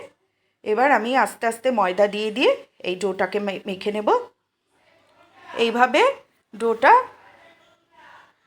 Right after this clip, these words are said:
একটু একটু করে ময়দা দিতে হবে, আর ডোটা দেখতে হবে যাতে, উম,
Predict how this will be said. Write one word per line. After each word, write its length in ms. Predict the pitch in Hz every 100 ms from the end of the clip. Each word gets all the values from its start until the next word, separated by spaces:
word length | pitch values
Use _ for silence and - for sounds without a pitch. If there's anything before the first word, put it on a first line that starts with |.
| _ _ -
একটু 220 | 220 - 240
একটু 140 | 240
করে 160 | 254 269 247
ময়দা 240 | 214 214 226
দিতে 240 | 233 254
হবে, 260 | 254 254 508 554 -
আর 60 | 196 196
ডোটা 240 | 202 226
দেখতে 320 | 214 202 - 233
হবে 200 | 233 302 480 - _ - _ -
যাতে, 300 | 190 - 285 508 - _ _ _ _ _ _ -
উম, 380 | 202 190 185